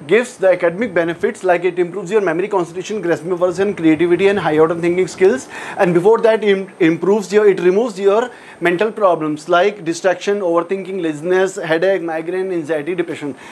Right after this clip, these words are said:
And I have trained thousands of people. I have seen, so if you remove these, uh, negative problems with the students, so automatically their eighty percent of the performance improves. And further also it improves,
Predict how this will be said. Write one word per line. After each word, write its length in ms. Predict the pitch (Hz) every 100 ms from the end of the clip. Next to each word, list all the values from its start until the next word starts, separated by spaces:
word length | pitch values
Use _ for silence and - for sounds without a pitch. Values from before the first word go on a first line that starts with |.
| -
And 220 | 196 240 269
I 140 | 233
have 180 | 233 233
trained 300 | 233 247 233
thousands 320 | 190 185 220
of 120 | 233
people. 260 | 214 190 226
I 80 | 208
have 120 | 202
seen, 220 | 226 233
so 320 | 226 233 208
if 260 | 220 220 202
you 280 | 240 247 247
remove 440 | 214 202 214 196
these, 280 | 208 240 240
uh, 160 | 220
negative 420 | 185 165 180 233 -
problems 480 | 190 165 214 214
with 140 | 196 175
the 80 | 196
students, 580 | - 202 190 165 220 - - -
so 180 | - 262
automatically 560 | 208 180 214 226 226 254
their 180 | 226 214
eighty 200 | 190 220
percent 320 | 220 214 226
of 120 | 196
the 80 | 220
performance 480 | 214 185 180 226 226
improves. 420 | 180 170 131 -
And 220 | 180 196
further 280 | 190 175 247
also 260 | 247 247
it 100 | 247
improves, 440 | 240 202 208 196